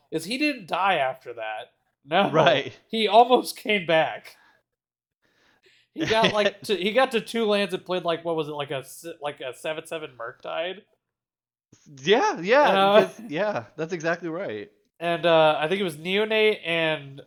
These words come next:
Speaker 1: a Construct that just carried the win.
Speaker 2: Right.
Speaker 1: I was like, "Please, God."
Speaker 2: Yeah, I
Speaker 1: 'Cause
Speaker 2: think
Speaker 1: we
Speaker 2: you, you even, like, rebuilt and you got, like, Wishclaw Talisman. I was like, "Oh, find your bolt, win," because he
Speaker 1: Oh,
Speaker 2: was at, like,
Speaker 1: yeah,
Speaker 2: three or
Speaker 1: and, but
Speaker 2: two.
Speaker 1: the s-,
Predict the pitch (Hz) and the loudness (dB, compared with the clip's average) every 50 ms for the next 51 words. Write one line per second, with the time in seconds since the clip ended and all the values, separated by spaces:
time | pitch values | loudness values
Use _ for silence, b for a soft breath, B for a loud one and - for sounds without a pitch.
0 | _ 143 143 - - - 180 165 160 - - 165 139 123 - 156 135 131 127 - | _ -10 -10 -8 -6 -2 -2 -2 -2 -2 -4 -4 -4 -4 -6 -8 -8 -8 -12 -14
1 | - - - 160 147 139 139 135 135 127 127 127 117 113 110 117 123 - - - | -12 -6 -4 -2 -2 -2 -4 -6 -8 -8 -8 -8 -8 -8 -10 -14 -18 -20 -20 -20
2 | - _ _ _ _ _ _ _ _ 120 120 120 131 120 107 95 87 85 85 80 | -20 _ _ _ _ _ _ _ _ -20 -10 -6 -4 -2 -2 -2 -4 -6 -10 -16
3 | - _ _ _ _ _ - 143 151 151 151 139 135 151 147 147 196 - - 180 | -20 _ _ _ _ _ -10 -4 -2 -2 -2 -2 0 -2 -2 -2 -4 -6 -4 -2
4 | 170 175 165 143 160 131 123 120 117 123 - 254 - _ _ _ _ _ _ _ | -2 -2 -2 0 0 0 0 0 -4 -6 -8 -12 -16 _ _ _ _ _ _ _
5 | _ _ _ _ _ _ _ _ _ _ _ _ _ _ _ _ _ _ - 170 | _ _ _ _ _ _ _ _ _ _ _ _ _ _ _ _ _ _ -2 2
6 | 175 180 190 - - 202 - 233 196 202 - - _ _ _ 170 175 190 220 220 | 2 2 2 2 -2 -4 -6 -8 -10 -10 -12 -14 _ _ _ -8 -8 -8 -6 -8
7 | 208 185 175 151 127 135 147 151 131 117 127 123 131 131 135 - 123 120 120 113 | -6 -6 -6 -6 -6 -6 -6 -8 -6 -4 -4 -2 -2 -2 -4 -6 -8 -8 -8 -6
8 | 120 117 117 95 110 104 - 104 110 107 - - - 120 113 107 - 113 101 101 | -4 -4 -4 -4 -6 -10 -10 -12 -12 -12 -12 -10 -8 -8 -8 -8 -8 -8 -6 -6
9 | 113 - - 120 120 123 120 107 101 - 110 - 123 143 127 - _ _ _ _ | -6 -8 -10 -10 -10 -8 -8 -10 -10 -12 -14 -12 -10 -12 -12 -12 _ _ _ _
10 | _ 139 135 151 147 165 131 - 139 131 127 - - 110 107 107 107 101 90 80 | _ -6 -6 -4 -6 -8 -6 -4 -4 -4 -4 -6 -10 -14 -10 -8 -8 -8 -8 -12
11 | 80 80 - 123 123 127 120 233 240 240 226 202 170 123 110 107 - 214 226 214 | -16 -18 -18 -12 -8 -4 2 6 6 6 6 4 2 -2 -6 -6 -6 -6 -2 2
12 | 226 233 220 202 196 202 214 220 202 190 220 202 196 196 180 190 180 - | 2 4 4 2 2 0 0 -2 -2 -6 -6 -4 -4 -4 -4 -6 -8 -10